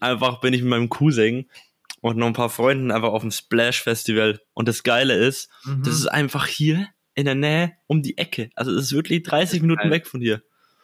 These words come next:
Speaker 3: Das ist
Speaker 2: Das ist
Speaker 3: geil.
Speaker 1: Und, und da kommt alles, ne? Also das, was Limmer interessiert, K I Z.
Speaker 3: Ja, ist so wild.
Speaker 1: Gut.
Speaker 3: Ich wär so gern da.
Speaker 1: Ja, aber Limmer, ich werd so Videos machen, ne?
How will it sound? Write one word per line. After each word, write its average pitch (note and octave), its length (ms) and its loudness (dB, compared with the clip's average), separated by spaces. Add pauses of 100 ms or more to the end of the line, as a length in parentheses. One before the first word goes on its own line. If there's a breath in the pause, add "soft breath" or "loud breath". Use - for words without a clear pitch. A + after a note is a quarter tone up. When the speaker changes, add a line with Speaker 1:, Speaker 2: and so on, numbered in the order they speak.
(160)
Speaker 3:
Das A#2 160 -6
ist - 80 -14
Speaker 2:
Das A#2 80 -8
ist G#2+ 60 -2
Speaker 3:
geil. G#2+ 80 -2
Speaker 1:
Und, B2 200 -4 (140)
und B2 160 -2
da B2+ 80 0
kommt - 360 -4 (120)
alles, A#2 460 0
ne? A2+ 320 0
Also A2+ 200 2
das, - 160 -4
was A2 100 -4
Limmer C3 260 2
interessiert, A#2+ 420 -4
K B2 240 -2
I C3+ 160 0
Z. - 500 -2
Speaker 3:
Ja, G#2 240 -2
ist G2+ 140 -6
so G#2+ 220 -8
wild. A2+ 180 -4
Speaker 1:
Gut. A2 120 0
Speaker 3:
Ich - 80 -4
wär A2 140 -2
so A2 140 -14
gern G#2 200 -6
da. G2+ 220 -6 (560)
Speaker 1:
Ja, A2+ 460 2
aber C#3 200 2
Limmer, F3 200 4
ich G#3 100 2
werd G#3 180 4
so B3+ 200 2
Videos D#4+ 460 4
machen, E4+ 280 0
ne? F#4+ 120 0